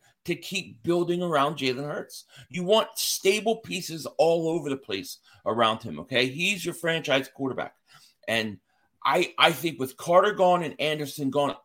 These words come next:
I, I don't know why you wouldn't go offense. I really think they're going to go offense early in this draft. Uh, Jeffrey Lurie has said it's their bread and butter. So why would he change things up now?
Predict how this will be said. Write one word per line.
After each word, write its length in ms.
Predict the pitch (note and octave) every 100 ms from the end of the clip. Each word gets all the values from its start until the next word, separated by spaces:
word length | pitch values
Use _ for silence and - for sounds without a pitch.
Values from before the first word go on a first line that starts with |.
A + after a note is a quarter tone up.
| -
I, 300 | D#3+ F#3 - _ _ _ _ D#3
I 140 | -
don't 220 | B3+ G3
know 120 | G3
why 280 | F#3 F3 F3
you 200 | F3+ E3+
wouldn't 440 | C3+ E3+ A3+ A3+ -
go 220 | C3 E2+
offense. 400 | F#2 - C2 - -
I 100 | F3+
really 280 | F3+ G3
think 280 | F#3 E3 E3+
they're 140 | D#3 D3+
going 240 | D#3 D#3
to 60 | D3
go 160 | C#3+
offense 540 | A2 G#2 - G2+ F2+ - - - - -
early 320 | D3+ D3+ D3+
in 60 | C3+
this 180 | C3 -
draft. 460 | F3 F#3 C#3+ _ A2+
Uh, 260 | A2+ G#2+ E2 _ _ _
Jeffrey 320 | - D3 D3 F3+
Lurie 300 | E3 E3+ D#3+
has 180 | D3
said 300 | - G#3+ D#3+ -
it's 220 | A#2+ -
their 220 | B2+ B2
bread 320 | - A2+ A2+
and 140 | G2 -
butter. 340 | B2 - - _ _
So 140 | - D3
why 280 | D3+ D#3+
would 180 | F3+ F3
he 120 | E3+
change 460 | - - D3 D3 -
things 240 | C3+ C3
up 160 | B2+ -
now? 320 | A#2+ D2+ -